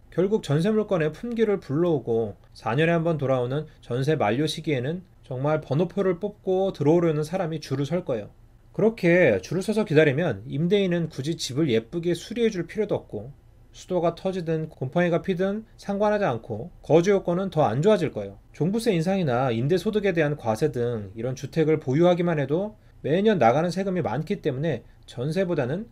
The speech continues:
반전세, 월세 물건이 훨씬 많아질 것이고 이렇게 되면 우리나라의 그 임차인에게 훌륭한 제도인 전세제도는 거의 사라질 것 같습니다. 결국 피해는 사회 초년생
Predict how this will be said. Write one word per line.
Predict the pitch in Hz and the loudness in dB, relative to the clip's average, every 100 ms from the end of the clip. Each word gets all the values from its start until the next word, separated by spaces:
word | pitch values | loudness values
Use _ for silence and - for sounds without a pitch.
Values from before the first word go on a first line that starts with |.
| - | -14
반전세, | - 127 165 170 139 101 90 | -6 -2 0 0 0 -2 -4
월세 | - 127 160 208 | 0 2 2 0
물건이 | 196 175 170 | 0 -2 0
훨씬 | 190 220 185 | 0 0 0
많아질 | 110 156 175 | 0 0 -2
것이고 | 165 120 123 139 101 - - - | -4 -6 -4 -4 -6 -18 -20 -8
이렇게 | 131 170 180 | -4 -2 0
되면 | 170 143 147 170 - - | 0 0 -2 -4 -10 -6
우리나라의 | 127 180 185 156 123 117 139 185 185 - | -2 2 4 4 4 2 0 -4 -10 -14
그 | 123 | -10
임차인에게 | 123 147 175 160 143 143 | -6 -2 0 0 2 2
훌륭한 | 151 214 202 190 180 | 0 -2 -4 -2 -2
제도인 | 135 127 127 147 - | -2 -2 -4 -6 -8
전세제도는 | - 139 175 180 160 143 143 170 | -4 0 0 2 0 0 -2 -4
거의 | 165 113 131 | -2 0 0
사라질 | - 214 202 | 0 -2 -2
것 | - - | -4 -6
같습니다. | 123 - 92 95 - - - - - | -6 -8 -18 -20 -20 -20 -20 -18 -2
결국 | 139 175 | 0 0
피해는 | - 247 208 208 123 | -2 0 2 0 -2
사회 | - 208 208 | -4 -2 -2
초년생 | - 240 220 147 98 | -2 0 0 0 -4